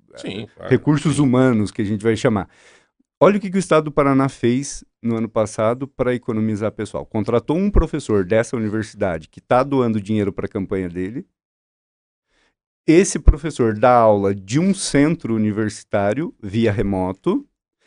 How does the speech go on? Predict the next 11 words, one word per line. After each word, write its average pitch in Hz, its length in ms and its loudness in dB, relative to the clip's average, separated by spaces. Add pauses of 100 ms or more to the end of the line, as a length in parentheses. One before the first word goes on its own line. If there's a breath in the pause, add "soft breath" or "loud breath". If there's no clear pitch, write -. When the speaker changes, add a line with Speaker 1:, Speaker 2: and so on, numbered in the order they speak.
(540)
Speaker 2:
Essa 165 360 4
aula 113 520 4
vai 113 460 0 (100)
pra 120 120 -6
uma 117 200 0
sala 190 440 -2
de 135 160 -2
aula 101 440 2 (140)
lá 123 560 0
no 110 160 -2
Regente. 117 1000 -4